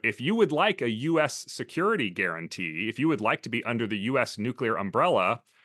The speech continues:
well, we're not going to allow you to sell military relevant technologies to the Soviet Union while we're building a military that's gonna protect you from the Soviet Union.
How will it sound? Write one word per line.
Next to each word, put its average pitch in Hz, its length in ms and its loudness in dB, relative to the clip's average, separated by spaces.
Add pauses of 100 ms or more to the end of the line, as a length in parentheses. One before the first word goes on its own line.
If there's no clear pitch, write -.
well, 127 160 4
we're 131 80 2
not 135 260 2
going 143 140 -2
to 131 80 0
allow 113 260 2
you 123 140 0
to 107 80 -6
sell 127 480 2
military 110 520 0
relevant 101 380 -2
technologies 95 680 -2
to 98 100 -4
the 92 80 -8
Soviet 95 320 -2
Union 107 480 2 (220)
while 110 180 4
we're 123 160 4
building 120 340 4
a 107 60 -2
military 104 640 -2
that's 104 180 -4
gonna 95 160 -2
protect 101 380 -4
you 95 80 -4
from 95 100 -10
the 85 80 -8
Soviet 90 260 -4
Union. 95 300 -4